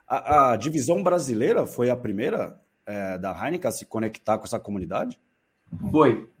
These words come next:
Speaker 2: A Heineken do Brasil foi a primeira, é, operação do mundo
Speaker 1: Caramba.
Speaker 2: a entrar no mundo de games.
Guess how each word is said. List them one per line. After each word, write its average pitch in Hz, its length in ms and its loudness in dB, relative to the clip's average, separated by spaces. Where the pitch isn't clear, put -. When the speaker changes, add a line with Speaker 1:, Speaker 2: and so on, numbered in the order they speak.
Speaker 2:
A 123 260 6
Heineken 196 320 0
do 180 80 8
Brasil 156 320 4
foi 180 140 6
a 175 60 8
primeira, 185 960 0
é, 131 260 4
operação 143 720 0
do 156 120 2
mundo 170 540 0
Speaker 1:
Caramba. 147 320 2
Speaker 2:
a 160 40 0
entrar 165 460 2
no 180 120 2
mundo 175 320 0
de 139 140 -2
games. 147 480 2